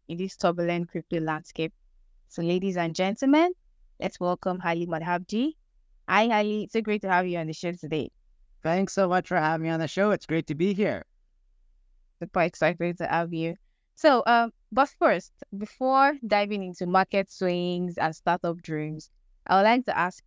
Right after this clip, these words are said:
Speaker 1: you to share what initially lit your passion for blockchains, I mean, the world-changing potential as we know it,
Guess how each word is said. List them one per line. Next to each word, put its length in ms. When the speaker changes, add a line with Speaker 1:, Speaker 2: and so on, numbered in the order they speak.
Speaker 1:
you 240
to 140
share 260
what 220
initially 720
lit 160
your 100
passion 400
for 140
blockchains, 880
I 80
mean, 200
the 80
world-changing 560
potential 640
as 180
we 60
know 300
it, 160